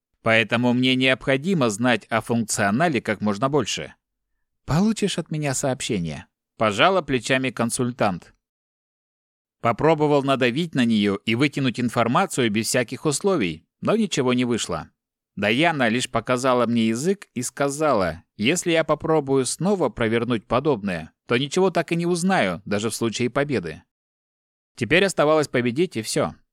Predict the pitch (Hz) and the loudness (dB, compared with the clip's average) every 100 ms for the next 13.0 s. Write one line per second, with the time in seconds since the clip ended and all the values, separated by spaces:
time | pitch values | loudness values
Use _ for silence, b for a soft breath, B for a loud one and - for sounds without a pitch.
0 | _ - 180 196 170 185 185 - 151 - | _ 0 2 2 2 2 0 0 -2 0
1 | 190 - 117 101 85 92 78 65 _ _ | -2 -2 -4 -4 -4 -4 -4 -8 _ _
2 | _ _ _ _ _ _ _ _ - 127 | _ _ _ _ _ _ _ _ 0 2
3 | 156 143 127 117 117 135 123 95 117 113 | 4 2 0 -2 0 0 0 -2 -2 0
4 | 180 151 85 - _ _ 107 123 165 214 | 0 0 -4 -8 _ _ 0 0 2 0
5 | - 156 151 143 135 - 139 127 90 - | 0 -2 0 2 0 0 -2 -2 -4 -10
6 | _ _ _ _ 120 113 120 123 - 123 | _ _ _ _ -2 0 2 0 0 -2
7 | 117 117 107 131 160 117 117 117 123 131 | 0 2 2 2 0 0 0 0 2 0
8 | 120 107 120 98 107 123 165 120 107 117 | 0 0 -2 0 0 0 0 0 0 0
9 | 131 135 - 82 76 - _ _ _ - | -2 -4 -6 -6 -8 -12 _ _ _ -6
10 | 104 110 131 135 - 135 156 - 127 104 | -2 -2 0 0 2 0 0 0 -2 0
11 | 120 - 127 - - 139 165 135 117 131 | -2 0 -4 -4 0 0 2 -4 -2 -2
12 | 120 123 117 113 113 127 - 113 85 | -4 -2 0 0 0 -2 -2 -2 -2